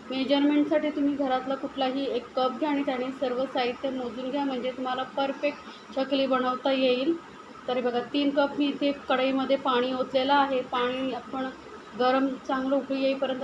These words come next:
गरम करायचं आहे. तोपर्यंत आपण यामध्ये, अ, चवीनुसार मीठ घालूया आणि अगदी अर्धा चमचा ओवा घालायचा आहे. ओव्यामुळे ॲसिडिटीचा वगैरे प्रॉब्लेम होत नाही. आणि दोन छोटे चमचे आपण इथे सफेद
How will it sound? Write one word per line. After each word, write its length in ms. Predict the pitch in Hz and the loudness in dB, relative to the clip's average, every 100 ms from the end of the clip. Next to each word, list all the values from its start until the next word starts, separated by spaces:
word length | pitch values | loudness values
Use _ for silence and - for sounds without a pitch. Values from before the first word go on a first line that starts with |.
| 240 | 0
गरम 220 | 240 247 | 0 0
करायचं 480 | 262 254 254 254 277 | -2 0 -2 -2 -2
आहे. 280 | 254 254 277 - - - - 254 | -2 -4 -8 -10 -18 -18 -8 -4
तोपर्यंत 360 | 254 269 262 | 0 0 4
आपण 220 | 269 269 | 2 2
यामध्ये, 600 | 269 262 269 262 285 294 - - 214 | 0 2 0 2 2 2 -4 -6 -2
अ, 340 | 226 226 220 | 2 2 0
चवीनुसार 560 | 208 269 277 277 302 277 | 2 2 4 2 4 2
मीठ 280 | 269 269 277 | 2 0 0
घालूया 480 | 269 277 277 269 320 - - - - 202 | 0 2 2 2 0 -6 -16 -18 -8 -2
आणि 200 | 240 247 | 0 0
अगदी 260 | 247 233 | -2 2
अर्धा 380 | 294 262 247 294 | 2 2 4 4
चमचा 460 | 311 320 285 285 285 | 4 4 2 4 2
ओवा 380 | - 254 277 294 | 2 4 6 6
घालायचा 500 | 269 247 240 240 240 | 4 4 2 4 4
आहे. 280 | 233 277 | 4 4
ओव्यामुळे 680 | 320 254 247 262 262 262 262 | 2 0 2 2 0 0 0
ॲसिडिटीचा 540 | 247 226 240 254 269 | 0 -2 -6 -4 -2
वगैरे 220 | 254 240 247 | -2 -2 0
प्रॉब्लेम 480 | 254 220 247 247 | 0 0 -2 -2
होत 100 | 262 269 | -4 -4
नाही. 300 | 277 262 285 339 - - - - - - - - - - 220 | -4 -2 -2 -4 -8 -18 -18 -18 -18 -18 -18 -18 -18 -8 -2
आणि 140 | 269 | 0
दोन 420 | 240 285 294 294 | 4 6 6 6
छोटे 240 | 302 277 285 | 4 4 2
चमचे 320 | 285 285 294 | 2 0 2
आपण 220 | 262 277 | 2 2
इथे 180 | 277 285 | 0 0
सफेद 320 | 277 - 294 | -2 -2 -2